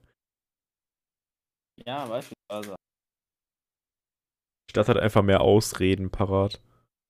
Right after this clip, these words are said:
Speaker 1: <laughs> Stadt ist größer, da passiert mehr.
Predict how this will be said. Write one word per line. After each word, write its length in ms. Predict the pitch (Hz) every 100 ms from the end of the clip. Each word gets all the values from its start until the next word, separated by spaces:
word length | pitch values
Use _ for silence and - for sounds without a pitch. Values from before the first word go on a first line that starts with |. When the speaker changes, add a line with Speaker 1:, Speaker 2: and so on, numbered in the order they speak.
| _ _ _ -
Speaker 1:
<laughs> 360 | - - - - _ _ _ _ _ _ -
Stadt 280 | - - 95
ist 120 | -
größer, 520 | - 110 107 104 101 _ _ _ _ -
da 100 | 101
passiert 480 | - 107 - 110 -
mehr. 380 | 104 107 -